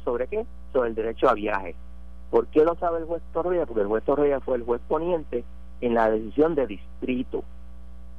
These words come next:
El que originalmente dijo, "Esto viola aquí la ley", fue el juez Torruella. El circuito lo avaló, llegaron al Supremo, y el Supremo dijo, "No, no, no,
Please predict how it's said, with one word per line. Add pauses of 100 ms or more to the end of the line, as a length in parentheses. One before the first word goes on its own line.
(140)
El
que (140)
originalmente
dijo,
"Esto
viola
aquí
la
ley", (580)
fue
el
juez
Torruella. (280)
El
circuito
lo
avaló, (340)
llegaron
al
Supremo, (460)
y
el
Supremo
dijo,
"No,
no,
no,